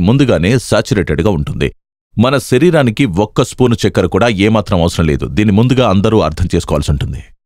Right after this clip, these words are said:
సుమారుగా ప్రతి ఇంట్లో ఐదు నుంచి పది కిలోల చక్కెర వాడుతూ ఉంటారు. తెలుసా మీకు? మీ ఇంట్లో ఎంత వాడుతుంటారు?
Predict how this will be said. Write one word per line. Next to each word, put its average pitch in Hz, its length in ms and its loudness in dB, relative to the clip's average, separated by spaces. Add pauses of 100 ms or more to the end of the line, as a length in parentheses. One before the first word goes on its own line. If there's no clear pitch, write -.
(1000)
సుమారుగా 180 460 2
ప్రతి 123 220 0 (100)
ఇంట్లో 107 200 0 (100)
ఐదు 104 160 0
నుంచి 101 220 -4
పది 87 180 0
కిలోల 78 280 0
చక్కెర 85 260 0
వాడుతూ 73 240 -2
ఉంటారు. 67 260 -4
తెలుసా 82 240 -2
మీకు? 87 140 0 (400)
మీ 127 140 4
ఇంట్లో 139 220 -2
ఎంత 104 160 -2
వాడుతుంటారు? 73 440 -2